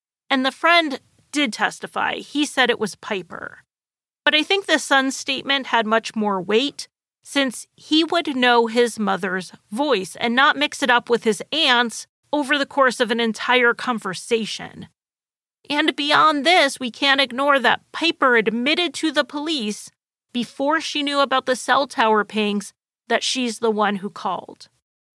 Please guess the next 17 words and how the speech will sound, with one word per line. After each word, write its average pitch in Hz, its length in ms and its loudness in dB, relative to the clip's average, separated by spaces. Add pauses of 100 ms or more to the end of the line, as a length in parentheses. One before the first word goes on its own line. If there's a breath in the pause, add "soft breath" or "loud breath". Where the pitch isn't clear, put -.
(420)
But 302 200 2
to 294 440 0
further 330 400 2
attempt 208 560 -2 (260)
to 294 160 -6
prove 202 500 0 (220)
that 214 180 0
Piper 233 440 0
could 220 220 -6
not 277 200 4
have 359 200 -2
been 226 140 2
in 208 140 -2
Virginia, 190 680 -6 (460)
the 254 120 2
defense 269 560 0
called 208 640 2